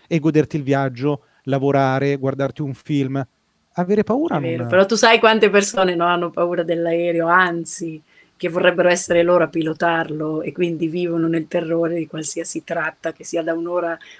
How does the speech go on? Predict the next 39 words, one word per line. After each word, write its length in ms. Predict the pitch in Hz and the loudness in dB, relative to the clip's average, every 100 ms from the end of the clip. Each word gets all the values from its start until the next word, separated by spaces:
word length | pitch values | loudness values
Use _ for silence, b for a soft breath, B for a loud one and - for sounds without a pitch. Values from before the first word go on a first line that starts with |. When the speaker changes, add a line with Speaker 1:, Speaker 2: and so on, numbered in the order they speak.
| - | -6
Speaker 2:
o 100 | 180 | 0
da 160 | 170 170 | 2 2
dodici, 500 | 170 175 180 - 185 | 0 0 -2 -4 -4
proprio 300 | 160 156 160 | -4 -4 -4
perché 220 | 151 165 | -6 -4
c'è 200 | - 160 | -4 -2
qualcun 360 | 170 165 165 | -2 -2 -4
altro 220 | 165 147 156 | -4 -6 -10
che 120 | 165 | -10
la 80 | 160 | -8
sta 180 | - | -10
guidando. 540 | 156 160 156 147 147 - | -12 -12 -12 -14 -16 -6
Speaker 1:
È 120 | 160 | 2
vero, 280 | 160 208 170 | 6 6 6
ma 100 | 143 | 4
Speaker 2:
Cioè, 80 | 160 | 4
Speaker 1:
infatti 200 | 160 202 233 | 6 6 6
io 60 | |
Speaker 2:
queste 120 | 233 208 | 4 6
Speaker 1:
non 40 | |
te 0 | |
Speaker 2:
sono 60 | - | 4
Speaker 1:
lo 100 | 160 | 4
portavo 440 | 170 185 220 180 | 2 6 6 6
come 200 | - 160 | 2 0
un 100 | 151 | 2
pregio, 300 | 156 147 120 | 4 2 2
cioè 220 | - 151 | 2 2
è 60 | 143 | 4
proprio 240 | 180 185 | 2 2
una 120 | 202 | 2
roba 180 | 160 160 | 4 2
che 120 | 156 | 4
a 20 | 156 | 6
me 60 | |
Speaker 2:
No, 100 | 214 | 8
Speaker 1:
non 100 | 226 | 6
viene, 120 | 160 147 | 6 6
Speaker 2:
certo, 360 | 196 185 - | 6 4 -2